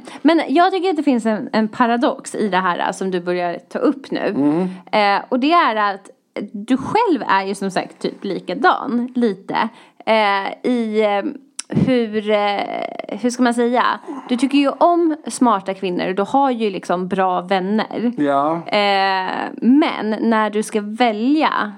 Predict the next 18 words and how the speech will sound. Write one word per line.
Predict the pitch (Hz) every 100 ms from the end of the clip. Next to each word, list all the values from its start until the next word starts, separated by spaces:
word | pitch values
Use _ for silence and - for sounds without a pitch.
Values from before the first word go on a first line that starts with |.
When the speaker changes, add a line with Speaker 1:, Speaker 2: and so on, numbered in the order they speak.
| -
Speaker 1:
en | 208
partner, | 208 - 370 262 - - - 220 220 _ _ _
så | - - 247 226 220 - - _
jag | 254 262
fattar | - 381 - 440
inte | 349 233
det |
här, | 185 180
eh, | 180 - 233 220
hur | 294 311
man | 302 285 262
väljer | 302 311 302
någon | 240 185 196 254 254 - -
som | - 220 208
har | - 269 247
ett | 208 214
visst | 202 254 - -
stereotypt | - - 226 208 208 208 - 247 220 - - -